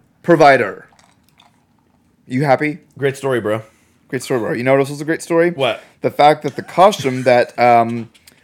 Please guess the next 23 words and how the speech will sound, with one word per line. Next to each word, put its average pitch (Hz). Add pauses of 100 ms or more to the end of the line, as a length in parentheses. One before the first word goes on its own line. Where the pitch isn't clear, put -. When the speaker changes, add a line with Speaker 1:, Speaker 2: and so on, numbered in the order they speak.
(160)
Speaker 1:
the 123
character 147
that 131
did 135
the 117 (120)
main 135
monster 127
wore, 104 (100)
Speaker 2:
Yeah. 117 (160)
Speaker 1:
uh, 110
it 127
weighed 131
sixty-five 123
pounds. - (460)
Speaker 2:
That's 147
heavy. 123
Speaker 1:
That 117
is 139
heavy. 92 (560)
Speaker 2:
But 151
it's 165
distributed 165
over 117